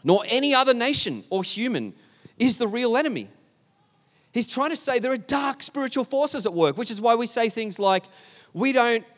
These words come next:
or, or Paul says, "We're not in a battle against flesh and blood." Your enemy is not some other person. Your enemy is the principalities and powers of the unseen realm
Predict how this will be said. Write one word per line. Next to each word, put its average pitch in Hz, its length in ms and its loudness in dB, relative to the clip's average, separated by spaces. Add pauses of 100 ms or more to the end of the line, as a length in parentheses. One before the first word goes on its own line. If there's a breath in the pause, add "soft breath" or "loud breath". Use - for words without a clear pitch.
(100)
or, 165 180 4
or 175 140 2
Paul 262 260 6
says, 175 400 -4 (840 soft breath)
"We're 240 120 2
not 370 140 0
in 349 120 -4
a 247 40 -4
battle 190 340 2
against 175 300 -2
flesh 170 320 -4
and 151 100 -8
blood." 123 340 -2 (1120)
Your 349 240 2
enemy 233 320 -2
is 185 140 -2
not 185 180 -4
some 196 160 -2
other 175 140 -2
person. 156 460 -4 (3000)
Your 262 180 4
enemy 220 380 0 (100)
is 151 120 -8
the - 80 -6
principalities 190 720 -2
and 120 100 -16
powers - 760 -4 (680)
of 156 100 -6
the 165 80 2
unseen 180 420 0
realm 165 300 -4